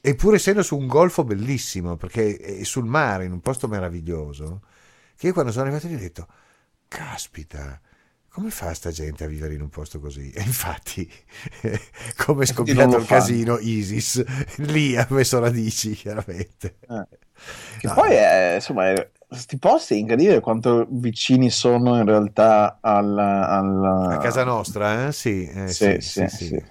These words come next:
Speaker 1: Sono molto vicini.
Speaker 2: Eh, eh, eh.
Speaker 1: Sono molto
Speaker 2: Eh.
Speaker 1: vicini e poi anche noi, vero, di-, bisogna dire che siamo dei, un po' dei, dei pusillanime, come sempre, noi italiani, perché
Speaker 2: Dimmi di più.
Speaker 1: Eh?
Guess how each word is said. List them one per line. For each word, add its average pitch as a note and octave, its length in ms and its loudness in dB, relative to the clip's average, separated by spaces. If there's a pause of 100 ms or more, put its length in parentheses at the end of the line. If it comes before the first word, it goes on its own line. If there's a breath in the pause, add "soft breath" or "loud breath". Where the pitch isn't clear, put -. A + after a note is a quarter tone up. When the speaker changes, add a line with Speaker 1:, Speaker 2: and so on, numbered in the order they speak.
(120)
Speaker 1:
Sono C3 260 -10
molto B2+ 220 -6
vicini. D2 600 -12 (260)
Speaker 2:
Eh, B2 100 0
eh, G2+ 340 0 (180)
eh. - 120 -4
Speaker 1:
Sono C#3+ 200 -4
molto E3 200 2
Speaker 2:
Eh. D#3 80 6
Speaker 1:
vicini D#3 380 4
e C#3 60 4
poi C3+ 240 4
anche C3 240 2
noi, A#2+ 200 2
vero, A2 220 0
di-, G#2 240 -6
bisogna G#2 440 -6
dire G#2+ 340 0
che G2 80 -4
siamo F#2+ 300 -8
dei, F2 300 -6
un E2 120 -10
po' F#2+ 140 -8
dei, F2 220 -8
dei D#2+ 280 -12
pusillanime, F2 840 -6
come D2+ 220 -10
sempre, D2+ 420 -10
noi D2+ 140 -8
italiani, C#2 580 -12
perché - 420 -20 (840 soft breath)
Speaker 2:
Dimmi C#3+ 680 4
di B2+ 160 6
più. G#2 280 4 (540 loud breath)
Speaker 1:
Eh? G#2 420 -2